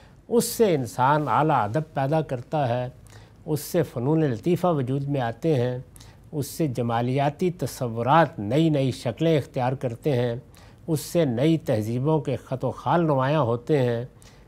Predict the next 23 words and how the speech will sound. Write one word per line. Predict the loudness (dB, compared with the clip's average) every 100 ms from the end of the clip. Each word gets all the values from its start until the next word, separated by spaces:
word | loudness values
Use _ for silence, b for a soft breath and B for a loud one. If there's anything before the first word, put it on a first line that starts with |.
| -4
उसकी | -4 -4 -2 -2
बुनियाद | 2 2 4 4 4 0
के | -2
ऊपर | -2 -4 -2 -2 -4 b b -10
बहुत | 4 6 6
सी | 2 -2
ईजादात | -2 -2 -2 4 4 4 -2 -20 -20 -10
हम | -8
देखते | -2 -2 -4 -2
हैं | 0 0
कि | -2
वजूद | -6 0 0 0
पजीर | -2 2 2
हो | 2
जाती | 2 0 2
हैं। | 2 2 0 -8 B B B -6
लेकिन | 0 2 6 4
उसी | 4 4 4
का | 8
एक | 6 6 0
नतीजा | -2 -2 0 0 0
मजहबियात | -2 -4 -2 -2 -2 2 4 4 2
में, | -2 -2